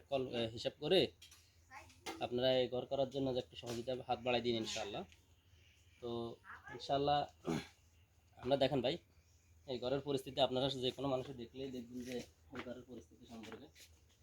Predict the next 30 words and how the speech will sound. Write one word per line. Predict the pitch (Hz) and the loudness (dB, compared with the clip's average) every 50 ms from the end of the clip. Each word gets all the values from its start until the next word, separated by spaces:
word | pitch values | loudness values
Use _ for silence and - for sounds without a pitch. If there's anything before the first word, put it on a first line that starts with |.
| _ _ _ - - _ _ - - - - | _ _ _ -20 -20 _ _ -20 -20 -14 -10
খুবই | - 135 147 156 | -6 -2 -2 2
বর্তমান | 151 156 151 - - 151 143 | 4 4 4 4 4 4 4
প্রেক্ষাপটে | 135 139 - - 135 147 151 | 4 4 2 4 4 4 2
খুবই | 143 - 160 147 147 147 | 2 2 2 2 4 8
দুরবস্থা। | 156 156 143 131 120 117 - - - - 104 - - - - _ - _ - - - - - - - - - - - - - _ - - | 8 10 10 10 8 4 2 -2 -6 -8 -8 -8 -10 -14 -20 _ -20 _ -20 -20 -20 -20 -20 -20 -20 -20 -20 -20 -20 -20 -20 _ -20 -16
এই | 127 113 | -8 -4
ঘরে | 123 127 135 | -2 0 0
মনে | 139 139 135 131 131 | 2 2 2 2 0
করেন | 139 139 139 | 0 -2 0
যে | 127 143 147 147 139 | 0 2 2 2 0
আপনার | - - 139 135 - - - - - - - - - - - - - - - - - - _ _ _ - - | 0 -2 -2 -4 -4 -4 -10 -16 -18 -20 -20 -20 -20 -20 -20 -20 -20 -20 -20 -20 -20 -20 _ _ _ -14 -2
ঘরে | 120 127 139 151 | 2 6 8 8
একটা | 151 - 156 | 8 8 6
বেড়া | 139 143 143 143 143 147 143 | 6 8 10 12 12 12 12
নেই, | 131 120 110 104 104 - - - | 10 8 6 2 0 -2 -8 -12
ঠিক | - 147 - - - | -12 -12 -8 -2 0
মতো | 147 147 143 151 | 2 2 2 2
পিলার | - - 139 135 135 135 127 | 2 4 4 6 6 6 4
নেই, | 123 113 107 | 2 0 0
কোনো | - 131 139 151 | 0 0 4 8
মতে | 160 160 156 156 160 160 | 8 8 8 8 6 8
দাঁড়িয়ে | 160 165 156 143 135 127 | 10 10 10 10 8 6
আছে, | 123 - - 117 107 - - _ - - - - _ _ _ _ - | 2 0 -2 -6 -8 -8 -12 _ -20 -20 -20 -20 _ _ _ _ 0
যে | 139 147 294 | 2 6 8
কোনো | 320 170 175 | 8 8 10
মুহূর্তে | 175 165 160 - - 165 | 10 8 6 6 4 2
এটা | 165 160 147 | 4 4 6
পড়ে | 147 156 151 135 | 6 6 6 6
যেতে | 127 120 120 | 4 0 0
পারে। | 113 117 104 - | 0 -2 -2 -2